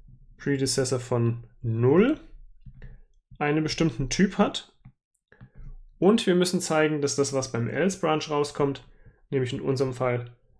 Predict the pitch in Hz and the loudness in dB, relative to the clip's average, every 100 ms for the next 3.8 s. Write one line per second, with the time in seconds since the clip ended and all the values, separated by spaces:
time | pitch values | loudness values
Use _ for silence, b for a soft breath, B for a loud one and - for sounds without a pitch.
0 | _ - 151 - 165 156 156 151 139 135 | _ -6 -4 -2 -2 0 0 0 2 4
1 | 139 139 - - - - - b b - | 4 4 -2 -18 -16 -14 -14 b b -20
2 | - 135 139 - - - - 123 117 120 | -8 0 2 0 -8 -14 -2 2 6 6
3 | 135 120 - 120 113 - 127 | 6 2 -4 -6 -8 -12 -14